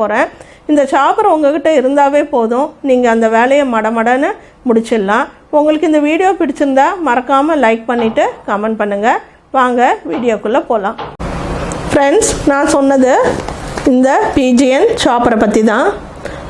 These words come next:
ரொம்ப ரொம்ப நல்லா இருக்கு ஃப்ரெண்ட்ஸ். இது, இதை நான் Amazon-ல தான் வாங்கினேன். இதோட லிங்க் வந்து டிஸ்கிரிப்ஷன் பாக்ஸில் இருக்கு, உங்களுக்கு பிடிச்சிருந்தா வாங்கிக்கோங்க. நான் சொல்ற ஒவ்வொரு ப்ராடக்ட்டுமே எதுவுமே ஸ்பான்சர்டோ ப்ரொமோஷனலோ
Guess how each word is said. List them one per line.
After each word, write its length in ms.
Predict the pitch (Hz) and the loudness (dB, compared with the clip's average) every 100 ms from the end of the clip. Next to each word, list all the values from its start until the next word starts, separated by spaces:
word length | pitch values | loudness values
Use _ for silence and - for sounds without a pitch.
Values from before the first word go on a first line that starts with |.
| - - | -6 -2
ரொம்ப 180 | 240 269 302 | 2 4 4
ரொம்ப 160 | 311 349 359 | 2 2 2
நல்லா 180 | 269 269 | 2 2
இருக்கு 200 | 269 285 | 2 0
ஃப்ரெண்ட்ஸ். 260 | 277 254 269 | 2 2 2
இது, 140 | 233 254 381 - 285 | 2 2 0 0 0
இதை 120 | 262 254 | 2 2
நான் 100 | 226 | 2
Amazon-ல 440 | 254 262 262 262 269 | 2 2 2 2 2
தான் 140 | 277 | 2
வாங்கினேன். 400 | 240 233 226 262 403 - - - - | 4 4 4 0 -4 -8 -20 -4 2
இதோட 240 | 254 254 247 | 2 4 2
லிங்க் 180 | 254 302 294 | 2 2 2
வந்து 140 | 262 277 | 4 4
டிஸ்கிரிப்ஷன் 460 | 240 233 269 269 254 | 2 0 0 2 2
பாக்ஸில் 320 | 208 202 226 220 | 0 0 0 2
இருக்கு, 220 | 233 240 349 - - - 247 | 2 0 0 -4 -20 -4 2
உங்களுக்கு 320 | 240 226 190 | 2 2 2
பிடிச்சிருந்தா 420 | 233 233 262 269 254 | 0 2 2 2 2
வாங்கிக்கோங்க. 440 | 220 226 220 214 247 - - - _ | 2 2 0 2 0 -2 -8 -20 _
நான் 260 | 269 277 285 | 0 2 2
சொல்ற 260 | 330 311 415 403 285 | 2 2 2 4 4
ஒவ்வொரு 300 | 269 339 381 302 | 2 2 0 0
ப்ராடக்ட்டுமே 580 | 285 262 277 277 277 311 277 | 0 2 0 0 0 2 2
எதுவுமே 320 | 254 269 269 311 - | 2 2 2 0 0
ஸ்பான்சர்டோ 640 | 277 247 285 262 247 254 254 | 0 0 2 2 4 4 2
ப்ரொமோஷனலோ 640 | 254 233 247 247 262 247 | 0 0 -2 -2 -2 2